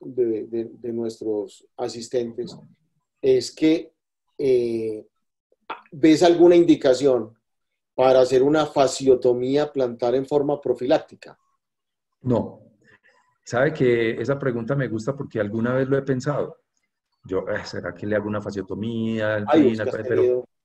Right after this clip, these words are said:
Speaker 2: sí, pues, eh, no, y, y lo he pensado en pacientes como, como,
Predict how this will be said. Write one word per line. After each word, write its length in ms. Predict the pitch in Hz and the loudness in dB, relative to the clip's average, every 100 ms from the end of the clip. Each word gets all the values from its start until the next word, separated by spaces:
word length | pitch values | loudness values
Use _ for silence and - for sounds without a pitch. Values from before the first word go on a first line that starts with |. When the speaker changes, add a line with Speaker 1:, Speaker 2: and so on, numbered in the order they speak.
| _ _ _ _ _ - | _ _ _ _ _ -12
Speaker 2:
sí, 480 | - 127 104 - - - - - | 0 2 2 -2 -12 -20 -10 -4
pues, 200 | 135 120 | -2 -2
eh, 100 | 117 | -2
no, 180 | 143 131 | 0 2
y, 60 | |
y 300 | 113 135 113 | 2 0 -2
lo 100 | 110 | -2
he 40 | 113 | -2
pensado 500 | 139 135 151 143 143 | -2 0 0 2 2
en 100 | 139 | 0
pacientes 500 | 113 113 113 95 135 | -4 -4 -4 -6 -8
como, 220 | 131 110 | -6 -8
como, 380 | 113 107 107 | -6 -6 -8